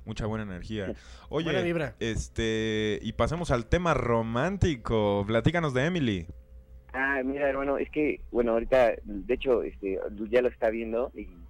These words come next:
Speaker 2: y, pues,
Speaker 1: ¿Quieres,
Speaker 2: mira,
Speaker 1: ¿quieres que
Speaker 2: Emily
Speaker 1: le marquemos y le digamos todo lo que sientes? ¿O se lo vas a decir
Speaker 2: Eh,
Speaker 1: tú en este momento, güey?
Speaker 2: no, pues, que lo que vea el video, güey.
Speaker 1: Ah,
Speaker 2: O
Speaker 1: verguísima.
Speaker 2: sí.
Speaker 1: A ver, el micrófono es
Speaker 2: Lo
Speaker 1: tuyo,
Speaker 2: vi.
Speaker 1: pero díselo como si todos nosotros, toda la audiencia de Radio OVNI, güey,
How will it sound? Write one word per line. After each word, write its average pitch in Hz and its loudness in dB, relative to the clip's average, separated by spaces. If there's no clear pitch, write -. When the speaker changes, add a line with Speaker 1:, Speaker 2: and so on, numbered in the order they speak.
Speaker 2:
y, 107 4
pues, 113 -6
Speaker 1:
¿Quieres, 170 8
Speaker 2:
mira, 131 4
Speaker 1:
¿quieres 180 8
que 139 4
Speaker 2:
Emily 156 8
Speaker 1:
le - 6
marquemos 156 2
y - 0
le 123 2
digamos 139 -2
todo 165 -2
lo 139 -2
que 107 -4
sientes? 151 -4
¿O 107 -2
se 107 -2
lo 104 2
vas 117 2
a 127 2
decir 104 0
Speaker 2:
Eh, - -8
Speaker 1:
tú 110 -4
en 104 -6
este 104 -10
momento, 90 -6
güey? 113 -10
Speaker 2:
no, 156 4
pues, 139 -2
que 135 0
lo 131 4
que 151 0
vea 160 4
el 190 0
video, 151 2
güey. 110 -2
Speaker 1:
Ah, 143 2
Speaker 2:
O 165 2
Speaker 1:
verguísima. 147 0
Speaker 2:
sí. - -8
Speaker 1:
A 117 2
ver, 147 4
el 120 2
micrófono 156 6
es 170 2
Speaker 2:
Lo - 4
Speaker 1:
tuyo, 180 10
Speaker 2:
vi. - -8
Speaker 1:
pero 123 10
díselo 208 8
como 123 6
si 123 2
todos 190 10
nosotros, 143 2
toda 147 4
la 139 4
audiencia 131 0
de 117 -2
Radio 104 -2
OVNI, 117 -8
güey, 110 -2